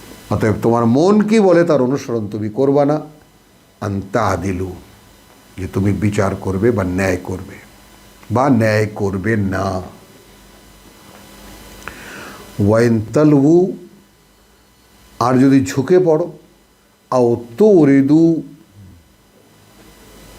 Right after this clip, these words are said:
অথবা তুমি দূরে চলে যাও, তাই না, বা এড়িয়ে যাও,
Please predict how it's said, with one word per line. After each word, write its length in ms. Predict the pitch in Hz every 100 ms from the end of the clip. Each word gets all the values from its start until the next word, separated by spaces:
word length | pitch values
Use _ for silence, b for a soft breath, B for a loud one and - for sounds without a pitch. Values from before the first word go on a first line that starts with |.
| - - -
অথবা 360 | 139 139 160 160
তুমি 340 | 156 131 147
দূরে 380 | 127 117 156 160
চলে 240 | 135 120
যাও, 240 | 110 120 123 - _ _ _ _ _ _ _ _ _ _ _ - - - - - - - - - - - - - - - - - - - -
তাই 120 | - 190
না, 140 | 123
বা 140 | 107
এড়িয়ে 440 | 131 143 170 180 156
যাও, 300 | 127 123